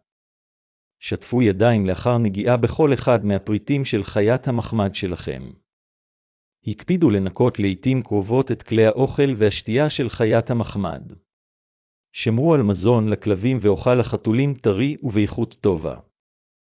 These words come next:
במידת האפשר כבסו צעצועים לכלבים ולחתולים. אל תשימו כיסוי פנים על חיית המחמד שלכם ואל תנגבו את חיית המחמד שלכם בחומרי חיטוי, שעלולים להזיק.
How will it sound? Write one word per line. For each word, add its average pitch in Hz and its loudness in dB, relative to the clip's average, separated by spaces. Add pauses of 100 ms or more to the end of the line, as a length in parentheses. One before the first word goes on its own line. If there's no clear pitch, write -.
(480)
במידת 95 -2
האפשר 113 2
כבסו 107 -2
צעצועים 123 0
לכלבים 123 0
ולחתולים. 101 -2 (1120)
אל 101 -4
תשימו 143 -2
כיסוי 127 0
פנים 113 -2
על 98 0
חיית 127 2
המחמד 127 -2
שלכם 135 -2
ואל 104 4
תנגבו 104 0
את 135 -4
חיית 131 2
המחמד 131 -2
שלכם 135 -2
בחומרי 110 -2
חיטוי, 87 -6 (360)
שעלולים 110 2
להזיק. 90 -4